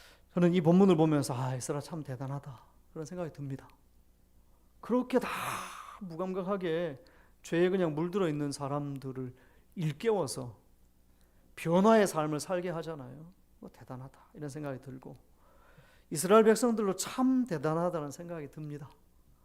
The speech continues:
막상 누가 죄를 지적하면 그게 뭐 누가 좋게 들리겠습니까? 잔소리로 들리기도 하고 그냥 듣고 흘리기도 하고 그럴 만도 한데 그들은 그걸 받아들이는 거예요. 십 장에 보면 비 쫄딱 맞고 서 있습니다.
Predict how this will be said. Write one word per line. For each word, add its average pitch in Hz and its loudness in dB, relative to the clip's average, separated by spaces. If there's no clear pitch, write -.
막상 185 0
누가 180 6
죄를 185 0
지적하면 196 -2
그게 165 -6
뭐 165 -2
누가 220 -10
좋게 185 -10
들리겠습니까? 143 -8
잔소리로 143 -10
들리기도 143 -10
하고 139 -12
그냥 139 -14
듣고 170 -12
흘리기도 151 -12
하고 151 -14
그럴 185 6
만도 196 8
한데 185 6
그들은 190 -2
그걸 175 0
받아들이는 190 -6
거예요. 139 -16
십 - -20
장에 190 -6
보면 147 -6
비 220 -6
쫄딱 - -12
맞고 247 -6
서 - -16
있습니다. 135 -20